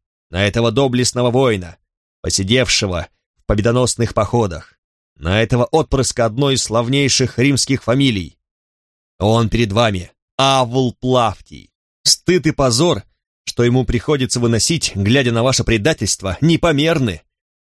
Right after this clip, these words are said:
А меня душат рыдания. Я не могу их сдержать. Нарцисс театрально склонил голову и упрятал лицо в складки туники.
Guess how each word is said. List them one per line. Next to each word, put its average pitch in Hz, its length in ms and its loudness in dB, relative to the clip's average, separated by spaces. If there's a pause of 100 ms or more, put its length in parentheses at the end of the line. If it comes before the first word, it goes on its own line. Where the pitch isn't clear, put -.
(120)
А 80 80 -12
меня 95 280 2
душат 120 380 0
рыдания. 101 720 -2 (240)
Я 87 280 -2
не 113 120 2
могу 123 340 2
их 143 200 2
сдержать. 139 720 -4 (680)
Нарцисс 117 500 0
театрально 107 580 0
склонил 104 420 0
голову 147 480 -2 (300)
и 123 100 4
упрятал 131 500 2
лицо 113 300 -2
в - 60 -8
складки 107 400 -2
туники. 87 520 -4